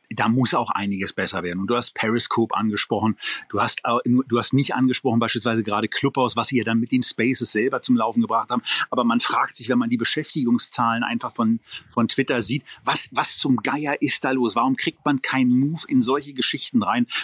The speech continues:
Warum kriegt man Monetarisierungsebenen nicht hin von Leuten, die bezahlen würden für bestimmte Sachen? Du hast den blauen Haken angesprochen. Äh, darüber hinaus gibt es sicherlich auch den einen oder anderen,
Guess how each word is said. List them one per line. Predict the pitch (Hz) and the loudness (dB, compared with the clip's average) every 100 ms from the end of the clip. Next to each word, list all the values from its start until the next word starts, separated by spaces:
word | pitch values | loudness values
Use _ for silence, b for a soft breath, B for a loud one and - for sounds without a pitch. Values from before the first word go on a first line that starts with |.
| - | -2
Warum | 123 131 | 0 0
kriegt | - - | -4 -2
man | 131 | 2
Monetarisierungsebenen | 135 135 131 131 131 107 160 151 135 - 135 123 120 110 | 4 4 2 0 0 2 0 4 4 2 0 4 4 4
nicht | 110 - | 2 2
hin | 135 147 B B | 0 0 B B
von | - 127 | 0 2
Leuten, | 117 143 135 | 4 0 2
die | 127 | 0
bezahlen | 120 - - 131 135 127 123 - | 0 -2 2 2 2 2 2 0
würden | 107 101 165 190 185 | -4 2 2 2 0
für | - | 0
bestimmte | 156 - 170 156 | 0 0 0 0
Sachen? | 139 151 | 0 2
Du | 131 | 0
hast | - | 2
den | 110 | 2
blauen | 113 113 123 | 2 2 2
Haken | 139 151 151 | 0 0 -4
angesprochen. | 156 147 - 143 143 143 B B B _ | -4 -4 -4 -2 0 0 B B B _
Äh, | 123 123 120 | -2 -2 -2
darüber | 120 117 139 | -4 -2 0
hinaus | 139 139 135 160 175 - | 0 0 0 0 -2 -2
gibt | 170 - | -4 -2
es | 95 | -2
sicherlich | 107 170 175 156 147 | 0 0 0 0 -2
auch | |
den | 135 131 131 | 0 0 2
einen | 143 160 | -2 2
oder | 135 123 123 | 2 2 0
anderen, | 160 156 143 131 | -2 0 0 0